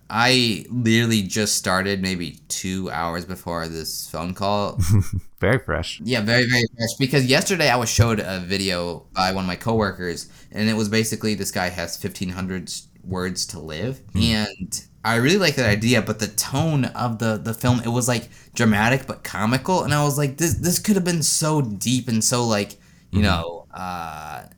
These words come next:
Speaker 1: really made people think," but, but I was, like, torn the whole entire time going, "Am I supposed to laugh? Am I supposed to, like, be emotional?" Like, at the end, I'm like, I'm, like, my heart was just, like, broken for this guy, but it just, like, wasn't very satisfying ending. I was just, like,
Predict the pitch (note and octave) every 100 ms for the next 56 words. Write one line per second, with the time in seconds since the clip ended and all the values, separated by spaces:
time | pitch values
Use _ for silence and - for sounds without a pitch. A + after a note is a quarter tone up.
0 | - - - A#2 B2+ B2+ A#2 G#2+ A#2 G2
1 | - - B2+ A#2 - A2 - G#2 A#2+ A#2+
2 | A2+ A#2 - A2+ A#2 A2 A2+ A2+ G#2+ G2
3 | F#2+ G#2 G2 G2 F#2+ F#2 F2+ - G#2 A#2
4 | A2 G2+ F2+ F#2+ G2+ G2 - - F#2+ F#2
5 | F2+ G2 - G2 - - G2+ F#2 F#2 -
6 | B2+ D3 D3 C#3 C#3 C#3 C3 B2 A#2+ -
7 | - - - D3 F3+ F3+ E3 D#3 D3+ B2+
8 | C3+ D3+ D3 C#3 C3+ C3 A#2 G#2+ G#2+ A2
9 | C#3+ D3+ D#3 D#3+ - D#3+ E3 G3+ A#3 -
10 | - - C3+ B2 D3 D3 C#3+ C#3+ C#3+ A2
11 | C3 B2 - F#2+ G2 G#2+ - A#2 A#2+ C#3+
12 | B2+ G#2+ G#2+ G#2+ G#2+ - A#2 G#2